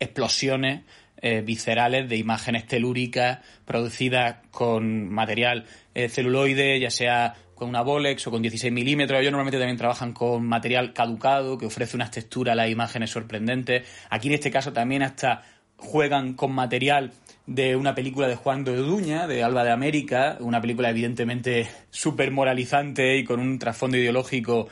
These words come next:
propio y, y afín a, al régimen franquista. De hecho,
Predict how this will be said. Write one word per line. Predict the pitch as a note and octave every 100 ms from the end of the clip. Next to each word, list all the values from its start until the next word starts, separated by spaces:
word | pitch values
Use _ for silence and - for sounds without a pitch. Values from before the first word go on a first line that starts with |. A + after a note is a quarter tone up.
| -
propio | - C#3+ C#3 C3+ A#2
y, | A#2
y | B2+
afín | A#2+ - C3+
a, | B2+ A2+
al | - A2+
régimen | A#2 - B2+ A#2+
franquista. | A#2+ A2+ D#3 D3+ - C#3+
De | A#2
hecho, | A2+ C3 A#2+